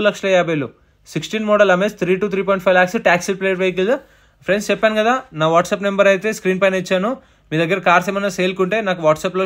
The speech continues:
షేర్ చేయండి డీటెయిల్స్ అన్ని, నేను మీకు ఫ్రీగా ప్రమోషన్ చేసి పెడతాను. ఇప్పుడు నేను ఎలా అయితే వీడియో తీస్తున్నానో ఈ యాంగిల్లోనే ఫొటోస్ చేయండి, స్ట్రైట్గా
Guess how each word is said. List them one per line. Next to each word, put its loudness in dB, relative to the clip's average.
షేర్ -2
చేయండి 0
డీటెయిల్స్ -2
అన్ని, -6
నేను -4
మీకు -8
ఫ్రీగా 0
ప్రమోషన్ -2
చేసి -4
పెడతాను. 0
ఇప్పుడు 0
నేను 4
ఎలా 6
అయితే 0
వీడియో 2
తీస్తున్నానో -2
ఈ -4
యాంగిల్లోనే 0
ఫొటోస్ 0
చేయండి, 0
స్ట్రైట్గా 2